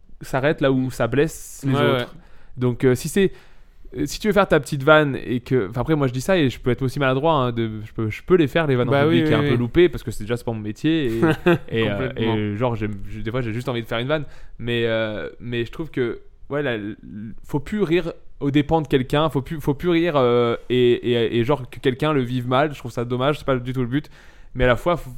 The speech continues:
Speaker 1: faut, si, si tu veux le faire, il faut que tu le fasses très, très bien. Comme ça, tu sais que t'es, t'es blindé derrière, quoi.
Speaker 2: Ok. Ok. Alors moi, je pense le contraire de
Speaker 1: Ok.
Speaker 2: toi. <laughs> Euh, je pense qu'on peut rire de tout, mais pas avec tout le monde.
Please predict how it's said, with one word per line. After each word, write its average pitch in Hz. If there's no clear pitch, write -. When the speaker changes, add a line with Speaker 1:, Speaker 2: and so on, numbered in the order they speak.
Speaker 1:
faut, 117
si, -
si -
tu 147
veux 131
le 117
faire, 147
il 139
faut 123
que 110
tu -
le -
fasses 135
très, -
très -
bien. 135
Comme 113
ça, 143
tu 120
sais 147
que 123
t'es, 120
t'es 127
blindé 123
derrière, 104
quoi. 110
Speaker 2:
Ok. 160
Ok. 127
Alors 123
moi, 151
je 151
pense 123
le 117
contraire 131
de 151
Speaker 1:
Ok. 156
Speaker 2:
toi. 131
<laughs> 185
Euh, 147
je 156
pense 175
qu'on 139
peut 143
rire 143
de 139
tout, 170
mais 139
pas 165
avec 139
tout 147
le 139
monde. 110